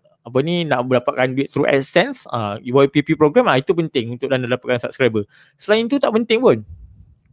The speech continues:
Ah, mungkin. Sebab kalau anda buat konten yang memang orang suka dan orang ternanti-nanti video anda, okey,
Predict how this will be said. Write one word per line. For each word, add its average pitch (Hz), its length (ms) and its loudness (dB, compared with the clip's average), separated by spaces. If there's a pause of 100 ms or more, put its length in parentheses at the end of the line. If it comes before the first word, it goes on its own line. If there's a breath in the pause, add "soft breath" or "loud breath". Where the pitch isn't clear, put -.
(220)
Ah, 110 120 0
mungkin. 131 400 -6 (240 soft breath)
Sebab 160 560 0
kalau 226 200 6
anda 247 200 4
buat 196 240 2 (100)
konten 180 560 0 (140)
yang 139 160 2
memang 202 340 2
orang 170 220 0
suka 156 500 -4 (840)
dan 147 160 2
orang 190 180 2
ternanti-nanti 196 640 0
video 135 300 0
anda, 135 340 -4 (1040)
okey, 247 260 -4